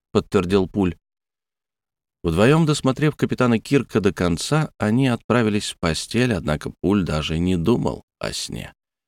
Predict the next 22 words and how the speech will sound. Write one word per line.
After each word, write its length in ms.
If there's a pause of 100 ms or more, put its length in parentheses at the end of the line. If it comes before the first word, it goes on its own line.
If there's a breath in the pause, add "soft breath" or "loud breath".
(600)
Опершись 540
спиной 720
о 120
подушки, 800
он 240
курил, 580 (360)
хмурился, 760 (360)
размышлял, 720
а 100
Сара, 300
устроившаяся 880
рядом, 420
беспокойно 600
ворочалась, 680 (220)
не 100
понимая, 440
почему 340
Пуль 320 (320)
не 100
гасит 380
свет. 500 (1080)
Одиннадцать 580